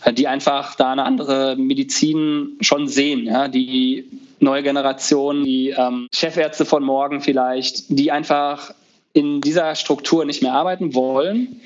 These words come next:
weil sie unauthentisch ist und, ähm, ja, teilweise unmenschlich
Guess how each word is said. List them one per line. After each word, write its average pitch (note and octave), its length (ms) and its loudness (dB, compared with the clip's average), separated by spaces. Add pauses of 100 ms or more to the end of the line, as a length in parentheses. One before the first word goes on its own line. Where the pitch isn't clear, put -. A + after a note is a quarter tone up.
(120)
weil D3 520 0
sie C#3+ 140 2
unauthentisch C3 600 -2
ist D3 240 0
und, C3 380 -4
ähm, B2 480 0
ja, C3 300 0
teilweise C#3+ 440 0
unmenschlich E3 1040 -2